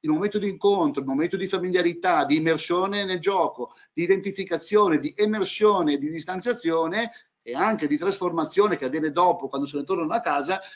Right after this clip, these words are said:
sono tutte cose che vanno, ehm, comprese, progettate e, ehm, codificate prima di mettersi. A quel punto l'operatore di turismo esperienziale ha un binario,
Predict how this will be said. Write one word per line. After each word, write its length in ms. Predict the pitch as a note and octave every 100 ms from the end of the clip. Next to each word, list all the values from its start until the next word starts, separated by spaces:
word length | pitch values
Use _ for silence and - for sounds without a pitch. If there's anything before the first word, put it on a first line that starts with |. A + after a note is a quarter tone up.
| -
sono 240 | - G#3 E3+
tutte 300 | A#3 - D3
cose 340 | D#3+ D#3+ G3
che 140 | G3+ E3
vanno, 520 | E3 E3 E3 F3 - _ _ _
ehm, 840 | - D3 D3 C#3+ C3+ C3+ C3+ B2+ -
comprese, 920 | - G3+ F#3+ G3 G#3 G3+ A3+ B3 B3
progettate 1300 | F#3+ F3 F#3 - F#3+ F#3 F#3 G#3 A3 A3+ A3 - _
e, 320 | D#3+ F3 G3 F#3+
ehm, 800 | D#3 D3 D3 D3 C#3 C3+ C#3 C3+
codificate 760 | F#3 F#3 G#3 E3 C#3+ C#3+ E3
prima 440 | D#3+ D3+ D#3+ E3+ E3
di 380 | C3 C#3 D3 -
mettersi. 520 | C#3 A#2+ - B2 -
A 60 | C#3+
quel 180 | A3+ A3
punto 600 | A3+ A#3+ A3+ A#3+ A#3+ - _ _ -
l'operatore 760 | D#3+ D#3+ F3+ F3 G#3 A#3 G#3
di 100 | F#3
turismo 360 | F3 F3+ A3+ G3+
esperienziale 720 | - F#3 F3+ - F3+ G3 B3
ha 140 | G#3+ F#3
un 120 | G#3
binario, 680 | G3+ F3 C3+ B2 C3 B2